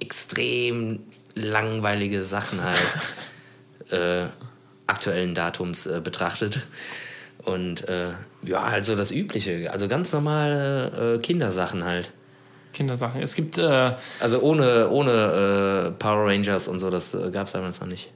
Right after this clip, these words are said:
Speaker 2: Ja, ja, klar, aber, äh, ich meine, es gab ja Bräuche, ne?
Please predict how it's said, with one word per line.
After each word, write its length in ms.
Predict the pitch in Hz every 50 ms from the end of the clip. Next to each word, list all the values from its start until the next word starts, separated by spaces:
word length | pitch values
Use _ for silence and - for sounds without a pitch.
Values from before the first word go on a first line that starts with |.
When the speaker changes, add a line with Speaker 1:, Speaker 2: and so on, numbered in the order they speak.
| -
Speaker 2:
Ja, 160 | - 139 135
ja, 80 | 156 175
klar, 180 | 156 160 156 131
aber, 220 | 127 131 131 120 127 - - - - - - - -
äh, 300 | 143 123 123 120 120 139
ich 100 | 143 -
meine, 140 | 151 147 131
es 60 | 123
gab 160 | - 143 135
ja 60 | 135 127
Bräuche, 480 | 120 123 113 117 117 127 143 - - 160
ne? 260 | 139 135 147 160